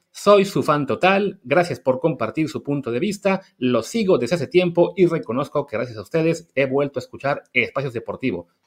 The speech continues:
Edgar, a ti también, muchas gracias. Y bueno, para si quieres charlar con nosotros, estamos en Telegram, en Desde el Bar Podcast. Hecha la presentación, que cada vez me queda más larga, pues arranquemos con qué, con directo con México, Estados Unidos, o hablamos un poquito de Checo.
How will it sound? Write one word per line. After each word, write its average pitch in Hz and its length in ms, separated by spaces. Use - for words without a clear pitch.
Edgar, 127 440
a - 80
ti 110 80
también, 120 260
muchas - 280
gracias. 175 480
Y 160 80
bueno, 170 300
para 98 260
si - 80
quieres 131 320
charlar 139 200
con 156 100
nosotros, 175 420
estamos 131 360
en 117 120
Telegram, 160 440
en 151 280
Desde 123 300
el 107 60
Bar 117 240
Podcast. - 540
Hecha 147 220
la 117 100
presentación, 131 460
que 147 80
cada 127 140
vez 127 60
me 117 80
queda 120 140
más 131 160
larga, 190 440
pues 131 180
arranquemos 147 380
con 139 120
qué, 139 140
con 104 420
directo 170 400
con 127 140
México, 156 240
Estados 156 320
Unidos, 202 400
o 127 60
hablamos 135 240
un 147 100
poquito 135 240
de 117 60
Checo. 95 400